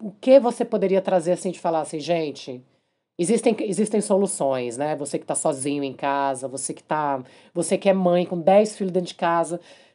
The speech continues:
tendo que fazer tudo. Então, assim, esses são sofrimentos como aquilo que você falou, né? É um movimento coletivo gigante, mas é um movimento individual gigante também, né? Cada um com suas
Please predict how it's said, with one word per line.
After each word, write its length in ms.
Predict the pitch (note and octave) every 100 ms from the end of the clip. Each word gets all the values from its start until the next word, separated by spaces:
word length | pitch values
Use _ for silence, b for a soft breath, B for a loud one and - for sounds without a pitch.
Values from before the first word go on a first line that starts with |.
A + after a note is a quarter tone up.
| -
tendo 180 | F#3 F3+
que 80 |
fazer 260 | - F#3+ G3
tudo. 380 | G3+ G3 F#3+ F3+
Então, 120 | A3
assim, 140 | G#3+
esses 340 | G#3+ G3 F#3 A3+
são 160 | G#3
sofrimentos 600 | F#3 A3 A3 A3 G#3 A3
como 160 | A3+ G#3+
aquilo 220 | G#3+ A3+
que 60 | A3
você 80 | -
falou, 260 | A3+ F#3 E3
né? 120 | E3+ b b _
É 120 | D3 F3
um 120 | G3
movimento 440 | F#3+ E3+ E3+ F3+
coletivo 680 | - F3 E3+ - G#3 A#3+ F#3
gigante, 680 | C#3+ D3+ D3 D#3 G3 G3 G#3+ b b
mas 120 | C3+ C#3
é 80 |
um 60 | F3+
movimento 340 | D#3+ D3 C#3 C#3
individual 580 | B2+ C3+ C3+ B2+ B2
gigante 500 | A#2 B2+ B2+ A#2+ -
também, 220 | B2+ A#2 A#2
né? 100 | B2
Cada 280 | D3+ C#3
um 100 | D3+
com 120 | D#3+ F3
suas 540 | - E3 C#3+ -